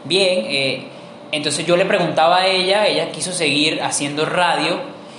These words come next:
pero las otras radios le ponían unas, eh, unas restricciones que no la dejaban ser ella,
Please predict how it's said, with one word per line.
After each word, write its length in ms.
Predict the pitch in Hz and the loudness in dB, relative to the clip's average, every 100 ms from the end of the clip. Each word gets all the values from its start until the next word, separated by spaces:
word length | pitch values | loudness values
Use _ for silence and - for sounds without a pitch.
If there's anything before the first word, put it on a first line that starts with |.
| - - | -18 -6
pero 680 | 147 143 139 135 135 135 131 | 0 2 6 6 6 6 6
las 160 | 135 135 | 4 0
otras 220 | 143 160 | -2 0
radios 280 | 175 180 185 | 2 2 2
le 80 | 175 | 0
ponían 380 | 143 139 151 180 | 0 -4 -4 -6
unas, 200 | 185 185 | -6 -6
eh, 240 | 175 143 139 | -6 -6 -8
unas 160 | 151 | -8
restricciones 720 | 185 185 147 131 156 160 175 180 | -8 -8 -8 -8 -6 -4 -6 -8
que 100 | 151 | -6
no 100 | 147 | -2
la 80 | |
dejaban 300 | 170 151 160 | -2 0 -2
ser 260 | 156 170 - - | -2 -4 -6 -2
ella, 540 | 180 202 185 147 110 | 0 2 2 0 -2